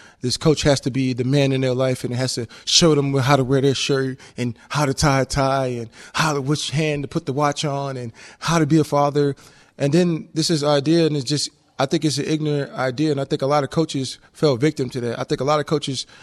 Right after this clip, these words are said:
had good coaching schemes, but they felt the, the idea of what they're supposed to do for a player has really messed them up. I think Coach Carroll has really understood that every player is different. He doesn't need to be their daddy.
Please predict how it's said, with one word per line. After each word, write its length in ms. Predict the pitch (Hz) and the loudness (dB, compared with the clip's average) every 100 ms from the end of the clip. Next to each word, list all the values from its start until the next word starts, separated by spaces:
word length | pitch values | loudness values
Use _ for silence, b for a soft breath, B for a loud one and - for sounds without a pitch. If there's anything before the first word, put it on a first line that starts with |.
| B B - | B B -2
had 280 | 147 139 | 2 2
good 360 | 127 165 156 - | 2 0 0 -2
coaching 300 | 185 190 156 | 0 2 0
schemes, 380 | - 147 139 120 | -2 -2 -4 -4
but 160 | 127 | -4
they 120 | 135 131 | -4 -4
felt 480 | - 151 135 - | -4 -4 -4 -6
the, 140 | 131 131 | -6 -4
the 180 | 123 131 | -4 -2
idea 460 | 139 123 151 147 | -2 0 0 0
of 160 | 131 120 | -2 -4
what 240 | 139 139 B B - | -4 -4 B B -4
they're 100 | 143 | -4
supposed 340 | - 160 143 | -2 -2 -2
to 80 | 135 | -2
do 200 | 139 156 | 0 0
for 180 | - 131 | 0 -4
a 60 | |
player 420 | - 151 139 127 131 B B | -2 0 0 -4 -10 B B
has 220 | 123 117 | -4 -2
really 220 | 139 131 | -2 -2
messed 260 | 135 131 - | -2 -4 -4
them 180 | 127 | -4
up. 140 | 139 139 | -4 -4
I 60 | |
think 220 | 131 139 - | -2 -2 0
Coach 220 | 143 - | -4 -2
Carroll 280 | 175 165 143 | 0 0 0
has 200 | 131 120 | -2 -2
really 240 | 151 143 | -2 0
understood 420 | 143 135 - 170 | -2 -4 -4 -2
that 180 | 139 135 B B B B | -2 -4 B B B B
every 200 | 175 180 | 0 0
player 220 | 175 160 | 0 0
is 80 | 143 | 0
different. 340 | 120 147 131 131 | -2 -4 -4 -2
He 60 | |
doesn't 260 | 165 185 165 | 0 0 0
need 140 | 165 | -2
to 80 | 139 | -2
be 140 | 143 | -2
their 160 | 143 131 | -2 -2
daddy. 480 | 131 143 135 127 | 0 0 -2 -6